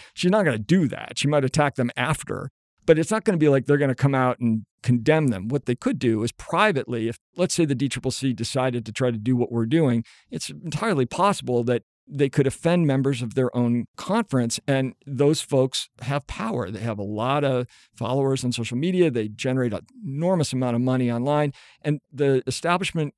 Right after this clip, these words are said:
groups cannot waste their energy mixing it up with people inside their own party.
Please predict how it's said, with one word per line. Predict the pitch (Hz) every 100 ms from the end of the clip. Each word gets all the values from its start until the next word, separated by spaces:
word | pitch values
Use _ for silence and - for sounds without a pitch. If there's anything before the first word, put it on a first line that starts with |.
| -
groups | 131 135 127 -
cannot | - - 143 147 151 151 - - _ _
waste | 123 139 147 -
their | 143 131
energy | 131 127 117 123 117 104 _ -
mixing | 123 135 - 139 127
it | 110
up | 101 101 - _ _
with | 127 113 -
people | 127 123
inside | 117 104 110
their | 98 101
own | 95
party. | - -